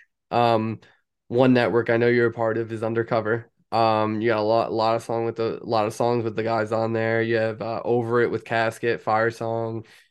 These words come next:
Me versus Me with Tally, No Challenge, Tally and Bad, Playboy Mag with Sleep Relapse,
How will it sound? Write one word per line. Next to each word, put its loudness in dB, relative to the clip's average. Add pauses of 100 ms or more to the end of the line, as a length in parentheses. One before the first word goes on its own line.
(400)
Me 6
versus 2
Me 2
with -2
Tally, 0
No -2
Challenge, -2
Tally -2
and -6
Bad, -4
Playboy 0
Mag -2
with -8
Sleep -8
Relapse, 2